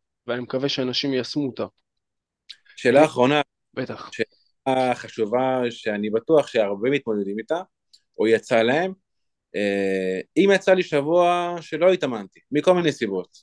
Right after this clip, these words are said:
Speaker 2: עבודה, הייתי בחו"ל, אה, כל מיני דברים.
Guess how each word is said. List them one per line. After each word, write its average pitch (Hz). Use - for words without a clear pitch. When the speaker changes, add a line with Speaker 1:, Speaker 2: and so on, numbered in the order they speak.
Speaker 2:
עבודה, 117
הייתי 127
בחו"ל, 123
אה, 107
כל 175
מיני 156
דברים. 101